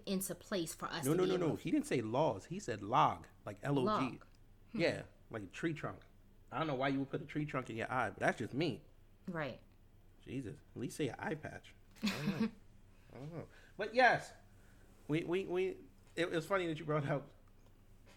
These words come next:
Speaker 2: women br-, in the church with kids and looking for a husband.
Speaker 1: Mm-hmm.
Speaker 2: Like, it, it's just funny that outside of the,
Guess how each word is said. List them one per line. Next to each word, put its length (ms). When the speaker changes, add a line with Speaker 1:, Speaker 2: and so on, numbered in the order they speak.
Speaker 2:
women 360
br-, 140
in 80
the 80
church 260
with 120
kids 260
and 200
looking 160
for 160
a 40
husband. 380
Speaker 1:
Mm-hmm. 140
Speaker 2:
Like, 240
it, 200
it's 140
just 160
funny 220
that 280
outside 400
of 200
the, 360